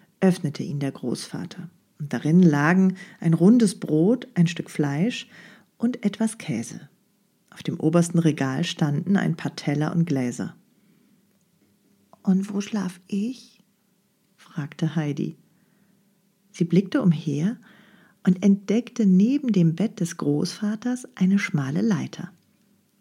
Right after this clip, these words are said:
Flink stieg sie hinauf und gelangte auf einen kleinen Boden. Sie spürte den würzigen Duft von frischem Heu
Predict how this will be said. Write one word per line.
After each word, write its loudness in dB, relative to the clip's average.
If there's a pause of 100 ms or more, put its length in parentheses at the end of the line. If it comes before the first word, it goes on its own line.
(100)
Flink 0
stieg -2
sie 2
hinauf 2 (640)
und 4
gelangte 2
auf -8
einen 0
kleinen 4
Boden. -2 (600)
Sie -10
spürte -2
den 2
würzigen 2
Duft -2
von 2
frischem 2
Heu 0